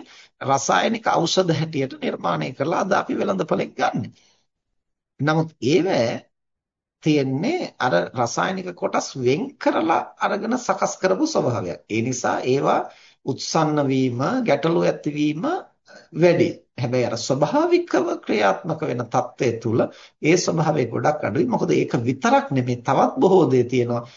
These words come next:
ඒවා කයත් එක්කලා මිශ්‍ර වෙලා ඒ කයට ගැළපෙන හැටියට තමයි ප්‍රතික්‍රියාවන් ගොඩනගන්නේ.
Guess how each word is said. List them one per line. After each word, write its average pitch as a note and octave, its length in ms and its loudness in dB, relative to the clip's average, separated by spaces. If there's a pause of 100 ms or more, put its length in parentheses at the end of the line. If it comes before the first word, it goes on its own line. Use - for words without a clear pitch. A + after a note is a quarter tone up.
(200)
ඒවා - 340 2
කයත් C#3+ 380 0
එක්කලා C3 380 0
මිශ්‍ර A2+ 360 -4
වෙලා D#3 340 0
ඒ D3+ 200 2
කයට - 420 0
ගැළපෙන B2+ 520 0
හැටියට G3+ 560 0
තමයි E3+ 340 0 (300)
ප්‍රතික්‍රියාවන් F3+ 840 2
ගොඩනගන්නේ. - 500 2